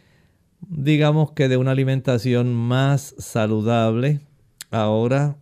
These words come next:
pensando que tiene tal vez un poco más de capacidad económica, puede disfrutar de cosas que le gusta más que aquellas que en realidad le alimentan. Y si la alimentación es baja en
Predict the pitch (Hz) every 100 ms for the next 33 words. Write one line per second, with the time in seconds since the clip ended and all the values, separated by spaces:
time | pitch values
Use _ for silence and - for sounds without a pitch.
0 | - 107 98 92 117 110 113 120 110 117
1 | 107 101 95 107 104 107 - 104 101 107
2 | 110 107 - - 104 104 104 107 107 104
3 | 101 107 101 95 95 98 92 101 104 101
4 | 92 95 107 127 - 85 - _ _ _
5 | _ - - _ _ _ - 165 190 180
6 | 160 151 135 160 151 139 147 165 156 -
7 | 127 117 107 147 143 - 156 - 110 113
8 | 131 147 135 131 - _ _ _ _ _
9 | _ _ _ _ _ _ _ - 147 165
10 | 165 131 123 131 123 110 117 123 117 120
11 | - 113 113 107 120 160 190 185 - 87
12 | _ - _ _ _ _ _ _ _ _
13 | - 135 190 185 196 190 175 165 160 160
14 | 170 151 131 123 135 123 127 123 117 127
15 | 139 117 120 120 -